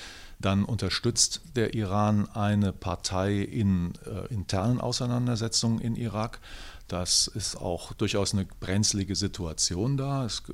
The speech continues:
also, äh, erreicht so, sozusagen aufruhrartige, äh, Ausmaße. Trotzdem würde man sagen, dass das noch nicht gegeneinander antretende Kampfverbände sind. Und deswegen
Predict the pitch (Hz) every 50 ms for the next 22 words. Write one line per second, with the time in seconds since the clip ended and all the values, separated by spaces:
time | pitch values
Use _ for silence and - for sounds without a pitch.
0 | - 98 - - - - - - - - 104 - - - 104 92 87 - - 92
1 | 92 - - 69 80 98 - - - - - - - - 92 - - 98 85 85
2 | - - 95 98 - - - 117 110 104 98 - - 90 92 - - - 104 98
3 | 92 90 82 80 80 71 - - - 95 - - 107 123 - - 135 127 131 139
4 | 143 - 151 147 - - - - - - - - - - - - - - - 117
5 | - - 143 127 123 135 127 127 123 120 117 104 104 98 110 117 120 110 101 -
6 | 113 101 - 113 98 98 110 123 120 - - - 113 113 110 107 101 98 98 104
7 | 113 113 107 104 98 - 107 107 113 - - 101 98 - 107 92 92 - - 110
8 | 113 - - 98 85 82 85 85 82 82 82 78 82 87 98 107 - - 113 104
9 | 98 95 - - 98 92 92 95 92 -